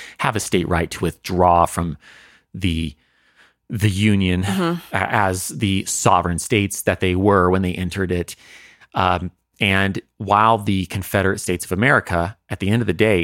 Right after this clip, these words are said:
Speaker 1: it is about perpetuating the institution of slavery.
Speaker 2: Yes.
Speaker 1: Right. So there's no dressing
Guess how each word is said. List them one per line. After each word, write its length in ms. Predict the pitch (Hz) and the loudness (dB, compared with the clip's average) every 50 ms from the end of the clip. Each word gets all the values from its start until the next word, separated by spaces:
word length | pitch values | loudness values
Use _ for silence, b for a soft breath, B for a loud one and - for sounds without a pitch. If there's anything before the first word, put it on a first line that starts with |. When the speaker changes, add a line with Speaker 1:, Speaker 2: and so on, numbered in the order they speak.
| - - | 0 0
Speaker 1:
it 160 | 104 104 - | 0 2 2
is 160 | 113 104 92 | 2 0 0
about 840 | 92 76 98 - _ _ _ _ _ _ - 95 92 104 120 - - | -2 -4 -6 -12 _ _ _ _ _ _ -4 -2 0 0 -2 -4 -8
perpetuating 1000 | - - - _ - - 156 160 - - - 80 78 78 78 85 87 87 90 101 - | -14 -16 -18 _ -6 -6 -6 -6 -4 -4 -2 0 0 0 0 -2 -2 -4 -6 -6 -6
the 100 | 85 82 | -4 -4
institution 540 | 82 80 - - - - 90 82 - - | -4 -4 -6 -10 -8 -8 -6 -6 -6 -6
of 80 | 82 - | -8 -8
slavery. 580 | - - 123 123 127 110 95 73 67 69 82 - | -4 -2 0 0 0 0 -2 -4 -6 -6 -8 -8
Speaker 2:
Yes. 400 | - 170 - - - - - - - | -8 -8 -8 -6 -6 -6 -6 -6 -6
Speaker 1:
Right. 180 | - - - | -8 -8 -6
So 260 | - - - 104 95 90 | -2 0 2 2 2 2
there's 280 | 92 110 101 92 92 107 | 2 0 0 0 2 2
no 160 | 127 156 160 | 2 2 2
dressing 1000 | 117 101 - 107 95 90 98 104 104 113 - - - 104 92 90 85 85 87 | 0 -2 -6 -6 -2 0 2 2 2 0 -2 -4 -2 -2 -2 -2 -2 -4 -6